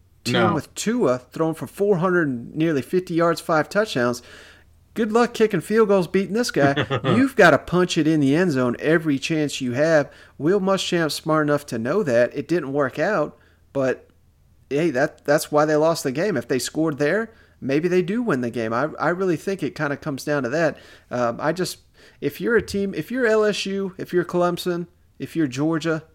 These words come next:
Speaker 1: you can kick field goals against Alabama 'cause you may be able to stop 'em. <laughs> But
Speaker 2: Yeah.
Speaker 1: everyone else, they, you have got to go for it. And I give Will Muschamp a ton of credit for at least trying here.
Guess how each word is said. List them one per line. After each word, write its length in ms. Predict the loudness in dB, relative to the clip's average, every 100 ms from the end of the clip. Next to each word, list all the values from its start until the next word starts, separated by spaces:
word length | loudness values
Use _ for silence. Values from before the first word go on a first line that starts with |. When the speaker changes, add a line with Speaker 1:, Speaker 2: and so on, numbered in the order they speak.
| _ _
Speaker 1:
you 140 | -10 -4
can 280 | -2 -2
kick 280 | -4 -4 -4
field 240 | 0 0 0
goals 240 | -2 -4
against 240 | -6 -4
Alabama 420 | 2 2 2 -4 -4
'cause 200 | -10 -6
you 80 |
may 120 | -2 0
be 120 | 0
able 160 | -2
to 60 | -6
stop 380 | -2 0 0 -2
'em. 60 | -6
<laughs> 40 |
But 280 | -4 -2 -4 -6 -20 -8
Speaker 2:
Yeah. 120 | 4
Speaker 1:
everyone 380 | 4 6 2 4
else, 380 | 6 4 2 -8 -6
they, 260 | -2 0 -2
you 260 | -6 -6 -2
have 340 | -2 -2 -6
got 400 | -2 0 0 -4
to 100 | -12
go 240 | -6 -4 -4
for 320 | -6 -6 -6
it. 80 | -6 -14 -20 -12
And 160 | -6 -4
I 100 | -2
give 240 | -4 -4
Will 160 | -2 0
Muschamp 460 | -2 -4 -6 -8
a 40 | -8
ton 220 | -6 -4
of 80 | -4
credit 300 | -2 -4 -4
for 300 | -4 -4 -6 -6
at 160 | -4
least 220 | -2 -4 -4
trying 340 | -4 -2 -4
here. 240 | -8 -10